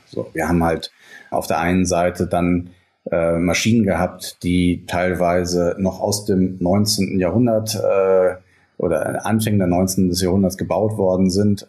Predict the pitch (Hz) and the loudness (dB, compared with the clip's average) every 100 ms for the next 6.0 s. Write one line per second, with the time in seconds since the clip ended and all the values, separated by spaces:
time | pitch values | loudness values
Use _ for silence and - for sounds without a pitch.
0 | - 90 87 87 90 - 90 - 101 98 | -6 0 2 2 -2 -6 -8 -6 -2 0
1 | 104 92 90 101 98 95 101 98 98 113 | 0 0 0 0 0 0 0 2 2 0
2 | 113 110 107 107 113 110 104 101 - 107 | 2 2 2 2 0 -2 -2 -4 -2 -2
3 | 104 101 104 101 107 110 107 - _ _ | 0 -2 0 2 2 0 -4 -20 _ _
4 | 85 90 92 95 90 92 92 90 104 - | 0 2 2 0 2 2 0 0 -2 0
5 | 90 95 101 - 98 - 95 90 - | 0 0 -2 -6 -8 -2 -2 0 -4